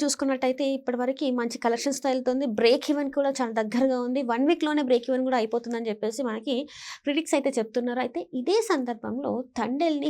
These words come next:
హిందీలో కూడా రిలీజ్ చేశారు, కానీ ఆశించినంత స్థాయిలో అయితే తండేల్ అక్కడ ఆడట్లేదు. మరి ఏంటి, ఎందుకు తండేల్ అక్కడ ప్రేక్షకుల్ని థియేటర్స్‌కి రప్పించలేకపోయింది అనే అంశాన్ని మనకి వివరించడానికి మనతో పాటు ఉన్నారు ప్రముఖ సీనియర్ జర్నలిస్ట్ యజ్ఞమూర్తి గారు.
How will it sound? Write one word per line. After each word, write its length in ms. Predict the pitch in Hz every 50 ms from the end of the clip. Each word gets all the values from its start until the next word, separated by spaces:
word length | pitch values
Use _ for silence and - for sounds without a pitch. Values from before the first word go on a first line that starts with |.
| 285 -
హిందీలో 300 | 269 254 262 302 294 285
కూడా 160 | 254 262 247
రిలీజ్ 320 | 226 220 214 247 247 - 269
చేశారు, 280 | 254 262 262 247 277
కానీ 380 | 294 320 311 330 381 466 453 - - _ _ _ - - -
ఆశించినంత 680 | - 262 302 330 320 370 339 320 330 359 320 320 302 294 302 302
స్థాయిలో 600 | 285 - - - 285 269 277 311 349 349 339 349
అయితే 240 | 285 285 285 330
తండేల్ 380 | 311 302 269 240 247 262 277 285
అక్కడ 220 | 269 269 269 277 - -
ఆడట్లేదు. 840 | 220 220 226 240 254 277 269 269 262 247 254 247 226 233 254 269 262 - - _ _ _ _ _ _ _ _ _ _ _ -
మరి 220 | 247 240 247 - -
ఏంటి, 360 | - 233 277 320 339 320 320
ఎందుకు 360 | 262 240 233 240 240 294 302
తండేల్ 360 | 302 294 254 226 233 247 254 254
అక్కడ 480 | 240 247 254 262 262 233 240 247 254 254
ప్రేక్షకుల్ని 680 | - 226 220 - - 277 277 277 277 277 285 269 254 269 277 262
థియేటర్స్‌కి 380 | 254 262 269 285 285 - 277
రప్పించలేకపోయింది 1160 | - - - - 254 - 285 254 240 226 233 240 233 - 214 214 214 220 220 208 208 175 - - - - - - -
అనే 140 | 185 190 -
అంశాన్ని 500 | 196 196 233 - - 370 339 311 302 285
మనకి 240 | 269 262 269 262 269
వివరించడానికి 460 | 247 247 254 240 240 240 233 233 247
మనతో 260 | 220 196 202 247 339
పాటు 260 | 320 302 285 269 269 247
ఉన్నారు 300 | 220 220 220 214 254 330
ప్రముఖ 280 | 330 330 254 240 254
సీనియర్ 360 | 240 - 254 220 220 214 202
జర్నలిస్ట్ 380 | 214 214 208 233 247 262 262 -
యజ్ఞమూర్తి 420 | 226 - - 226 240 254 254 269
గారు. 240 | 262 277 285 392 427